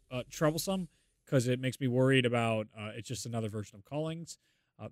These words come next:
and as such, will require the most time to complete the engineering, scripting, implementation, and testing needed before going live in the game. Faction callings are designed to feature a full season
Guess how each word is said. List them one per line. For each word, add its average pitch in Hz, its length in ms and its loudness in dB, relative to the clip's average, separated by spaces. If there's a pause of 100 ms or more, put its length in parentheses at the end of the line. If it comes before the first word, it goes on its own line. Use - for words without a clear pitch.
(160)
and 180 100 6
as 196 100 8
such, - 200 2
will 175 80 2
require 165 260 4
the 151 60 4
most 175 200 6
time 170 160 0
to 160 60 -6
complete 143 240 0
the 131 140 -4
engineering, 170 480 -2
scripting, 160 480 -4
implementation, 151 600 -2
and 117 120 -8
testing 131 280 -6
needed 135 280 0
before 131 400 -4
going 113 280 -8
live 107 320 -6
in 113 120 -16
the 104 60 -14
game. 120 360 -4 (320)
Faction 175 240 0
callings 156 300 2
are 135 40 0
designed 135 320 0
to 123 60 -6
feature 139 380 -4
a 117 100 -8
full 220 460 2
season 143 580 6